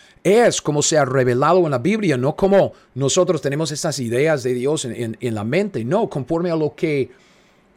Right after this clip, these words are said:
a, conforme a la revelación que Él nos dio, se reveló en la Biblia. Ok, entonces, nuestro método de estudiar la Biblia, nuestra mecánica en la, en, en el estudio de la Biblia, no es la meta en sí, ok.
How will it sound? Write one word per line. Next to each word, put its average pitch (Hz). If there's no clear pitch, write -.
a, -
conforme 180
a 180
la 147
revelación 143
que 147
Él 160
nos 147
dio, 214
se 156
reveló 135
en 151
la 143
Biblia. 135
Ok, 139
entonces, 185
nuestro 226
método 185
de 147
estudiar 151
la 160
Biblia, 139
nuestra 180
mecánica 160
en 123
la, 127
en, 131
en 143
el 135
estudio 180
de 147
la 123
Biblia, 135
no 170
es 202
la 165
meta 156
en 123
sí, 107
ok. 104